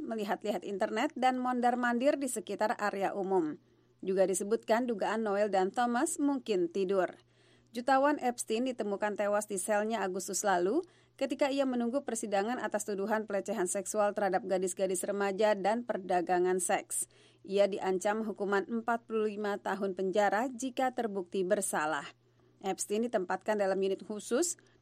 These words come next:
di mana penjaga harus memeriksanya setiap tiga puluh menit setelah pada Juli lalu ia mencoba bunuh diri.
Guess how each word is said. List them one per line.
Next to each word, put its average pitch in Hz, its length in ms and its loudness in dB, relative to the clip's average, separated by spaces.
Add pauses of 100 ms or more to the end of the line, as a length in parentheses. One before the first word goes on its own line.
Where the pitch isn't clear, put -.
di 247 80 -6
mana 262 240 -4
penjaga 240 400 2
harus 233 320 0
memeriksanya 208 560 -2
setiap 220 480 -2
tiga 196 240 -2
puluh 196 160 -2
menit 202 400 -2 (320)
setelah 208 320 -2
pada 202 240 -2
Juli 190 240 0
lalu 202 320 4
ia 214 160 2
mencoba 185 400 2
bunuh 185 300 2
diri. 190 420 0